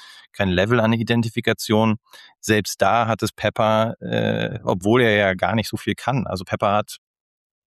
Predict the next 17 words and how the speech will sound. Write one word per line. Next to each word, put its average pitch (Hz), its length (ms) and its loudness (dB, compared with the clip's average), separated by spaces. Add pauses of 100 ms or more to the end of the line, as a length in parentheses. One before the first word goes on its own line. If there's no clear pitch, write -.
(180)
ähm, 104 320 4
quasi 98 420 0
ein 101 420 0
tolles 104 260 -2
Design 98 560 0
und 110 140 2
er 98 180 0
regt 123 240 0
zur - 240 -6
Kommunikation 98 920 2
an. - 140 -8
Das - 180 -4
war 110 100 2
immer 101 180 2
so 95 80 -4
seine 98 240 -4
Stärke. - 480 -4